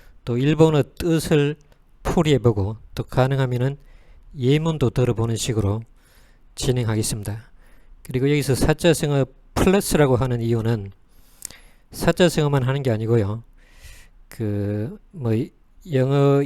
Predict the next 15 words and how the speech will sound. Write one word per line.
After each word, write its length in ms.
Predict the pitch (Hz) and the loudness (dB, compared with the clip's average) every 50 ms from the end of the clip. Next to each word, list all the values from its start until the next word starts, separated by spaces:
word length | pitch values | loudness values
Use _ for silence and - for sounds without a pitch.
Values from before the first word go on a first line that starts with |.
| - | 2
약자 300 | 123 135 147 - - 185 | 2 2 2 2 2 2
같은 280 | 156 156 - - 139 131 | 4 4 2 0 -2 -2
거 80 | 120 | -2
많죠, 340 | 107 107 107 107 - - 123 | -2 -2 -4 -4 -2 -2 -2
그죠? 260 | 107 98 92 98 110 | 0 0 -2 -2 0
예를 220 | 113 113 120 123 117 | 0 2 2 0 -2
들면 260 | 110 110 113 110 104 | -2 -2 -4 -4 -4
뭐, 120 | 101 107 | -4 -6
오이시디 680 | 156 180 135 117 127 127 127 - - 156 135 127 135 117 | -6 -2 0 2 2 2 2 0 0 -2 0 0 2 2
같은 320 | 123 - - 131 113 104 | 2 2 0 -2 -2 -4
거, 240 | 98 95 101 110 113 - - - - - - - - - - - - _ _ - | -4 -6 -6 -6 -8 -12 -18 -20 -20 -20 -20 -20 -20 -20 -20 -20 -20 _ _ -10
경제협력개발기구, 1600 | - - 131 127 131 123 143 147 - - 160 151 151 147 139 - - 151 143 139 143 139 127 147 139 123 117 101 95 92 107 147 147 | -6 -4 -2 -2 -2 0 0 0 0 0 -2 -2 -2 -2 -4 -2 -2 0 2 4 2 2 2 0 -2 0 0 0 0 -2 -4 -4 -4
요런 220 | 127 123 131 123 | -2 -2 -2 -2
거를 220 | 117 117 117 117 110 | -2 -2 -2 -2 -2
이제 240 | 107 98 104 98 | -4 -6 -8 -8